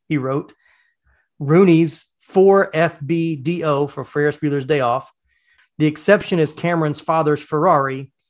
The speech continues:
and that license plate reads N R V O U S for nervous. So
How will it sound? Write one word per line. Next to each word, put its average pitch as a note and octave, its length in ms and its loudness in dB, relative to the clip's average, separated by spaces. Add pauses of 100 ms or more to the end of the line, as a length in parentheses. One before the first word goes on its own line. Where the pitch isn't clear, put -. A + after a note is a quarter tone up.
(280)
and D3 120 -4
that D#3+ 140 2
license D3+ 320 0
plate D3 460 -4
reads C#3+ 560 -8 (240)
N E3 180 0
R D3 340 2
V C#3+ 240 -4
O D3+ 80 0
U C#3 220 -4
S C3+ 400 -8
for A2+ 140 -10
nervous. - 800 -10
So D3 300 -12